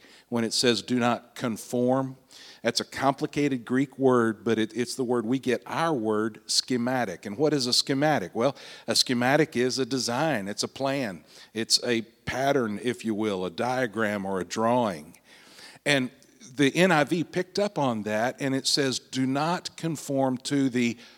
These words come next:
pattern, the schematic. Don't conform to the pattern of this world." I remember growing up, Mom used to get those, those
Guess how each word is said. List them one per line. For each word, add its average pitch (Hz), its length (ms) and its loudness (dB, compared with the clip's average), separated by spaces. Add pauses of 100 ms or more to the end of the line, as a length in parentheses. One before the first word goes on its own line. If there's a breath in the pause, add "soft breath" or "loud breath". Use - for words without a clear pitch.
(180 loud breath)
pattern, 120 640 0
the 123 140 -4
schematic. 139 840 0
Don't 147 240 2 (220)
conform 135 800 0 (260 loud breath)
to 143 160 2
the 120 80 0
pattern 127 800 2 (320 loud breath)
of 131 300 0
this 127 420 2 (540 loud breath)
world." 117 640 0 (960 soft breath)
I 123 100 0
remember 113 440 0
growing 120 380 2
up, 127 240 4
Mom 120 280 2
used 120 260 -2
to 113 60 -6
get 117 220 -2
those, 113 480 -4
those 113 320 -2